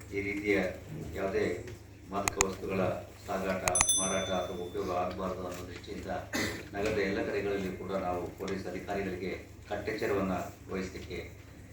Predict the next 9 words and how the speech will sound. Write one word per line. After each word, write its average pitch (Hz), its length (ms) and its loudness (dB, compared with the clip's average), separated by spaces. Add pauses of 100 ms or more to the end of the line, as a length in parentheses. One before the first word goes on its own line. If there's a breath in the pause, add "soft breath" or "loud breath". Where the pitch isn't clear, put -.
ಹೇಳಲಾಗಿದೆ. 98 680 2 (340)
ಅದರಂತೆ - 720 6 (120)
ಬೆಂಗಳೂರು 104 280 4
ನಗರದಲ್ಲಿ, 101 760 4 (400)
ಆ, 98 380 6
ಎರಡು 104 280 2
ಮೂರು 101 220 2
ಕಡೆಗಳಲ್ಲಿ 208 440 2
ಈಗ 185 180 0